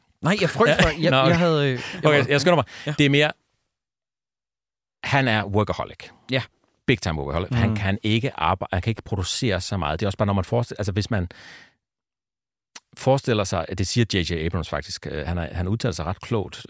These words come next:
Speaker 2: desværre. Jeg er egentlig ikke så stor fan af ham. Men han ud-, han udtaler sig ret klogt i den her, hvor han siger, men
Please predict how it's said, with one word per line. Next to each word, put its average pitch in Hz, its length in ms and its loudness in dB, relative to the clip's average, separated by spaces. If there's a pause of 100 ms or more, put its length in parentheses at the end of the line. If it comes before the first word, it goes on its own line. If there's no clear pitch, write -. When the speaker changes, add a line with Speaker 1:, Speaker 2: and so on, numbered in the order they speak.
Speaker 2:
desværre. 78 400 -4 (140)
Jeg 82 120 -6
er 82 60 -2
egentlig 90 240 -4
ikke 85 180 -10
så - 140 -10
stor 92 180 -4
fan 87 200 -4
af 82 60 -2
ham. 85 120 -4 (420)
Men 90 160 0
han 95 140 0
ud-, 127 260 0
han 110 120 2
udtaler 120 240 0
sig 101 120 -2
ret 110 120 0
klogt 110 260 0
i - 20 -6
den 95 100 -4
her, 95 60 -2
hvor 95 120 0
han 92 140 0
siger, 101 220 -2
men 92 180 -2